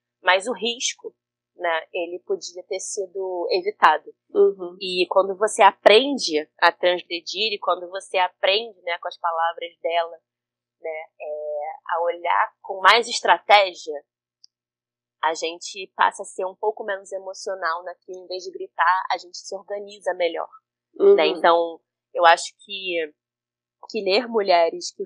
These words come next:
Speaker 1: falam sobre, é, política de uma forma didática, né, como a Bell Hooks fala, como a Angela Davis fala, eu acho que essas mulheres, elas, elas podem trazer muitas,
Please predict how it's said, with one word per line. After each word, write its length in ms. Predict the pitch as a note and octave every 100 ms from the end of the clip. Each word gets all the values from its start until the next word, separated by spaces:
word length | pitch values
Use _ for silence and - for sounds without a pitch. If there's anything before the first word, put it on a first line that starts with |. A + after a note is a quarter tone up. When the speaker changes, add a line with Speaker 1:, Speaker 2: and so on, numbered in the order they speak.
| -
Speaker 1:
falam 340 | - E3+ E3+
sobre, 600 | F3 - E3+ E3+ E3 D#3 - _ _ _ F3
é, 180 | E3
política 800 | - G#3 G3 G3 F#3+ - - - E3+
de 120 | F3+
uma 220 | F3+ F3+ -
forma 380 | F#3 F3 F3+ E3+
didática, 880 | E3+ F#3+ F3 F#3 G#3 - G#3 - D#3 F3
né, 240 | E3 F3+
como 200 | - E3+
a 40 | D#3+
Bell 160 | D#3+ E3+
Hooks 240 | - -
fala, 240 | F3 D#3 -
como 200 | D#3 D#3
a 40 |
Angela 200 | D#3+ E3
Davis 280 | E3 D#3+ -
fala, 300 | F3+ G3 G3+ _ _ _ _ _
eu 160 | G3+ F3+
acho 280 | F#3 - - -
que 180 | G#3 F#3+
essas 220 | F#3+ G#3
mulheres, 420 | G#3 G3 F#3+ G#3+
elas, 300 | G3+ G#3 A3 - G#3+
elas 240 | G3 -
podem 320 | - G3 G#3+
trazer 400 | - G#3+ G3+ G#3+
muitas, 840 | A3+ A#3+ C4+ F4+ F4+ E4+ - -